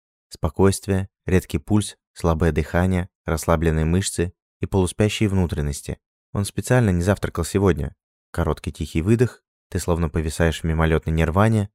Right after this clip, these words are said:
ловя ее краткую недвижимость. И только неуклонное медленное давление на спусковой крючок, не очень хороший, с отчетливыми рывками и слабиной в ходе простенького механизма,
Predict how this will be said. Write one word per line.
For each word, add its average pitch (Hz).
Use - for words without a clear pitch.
ловя 82
ее 80
краткую 87
недвижимость. 85
И 110
только 104
неуклонное 113
медленное 104
давление 98
на 95
спусковой 101
крючок, 104
не 92
очень 90
хороший, 95
с -
отчетливыми 87
рывками 98
и -
слабиной 90
в -
ходе 87
простенького 87
механизма, 85